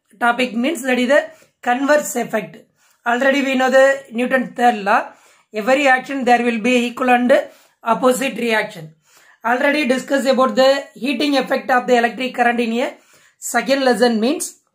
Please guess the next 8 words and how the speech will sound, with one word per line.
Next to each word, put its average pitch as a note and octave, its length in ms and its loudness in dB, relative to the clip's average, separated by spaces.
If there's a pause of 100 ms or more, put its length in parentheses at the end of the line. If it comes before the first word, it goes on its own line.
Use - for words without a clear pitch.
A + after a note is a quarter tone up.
(1900)
the F#3 60 -4 (120)
current A#3+ 340 2
is C4 100 -2 (100)
produce A#3+ 380 0
the D4+ 80 6 (520)
heat B3+ 220 0 (120)
energy. F3+ 480 -2 (880)
அப்ப A3+ 200 2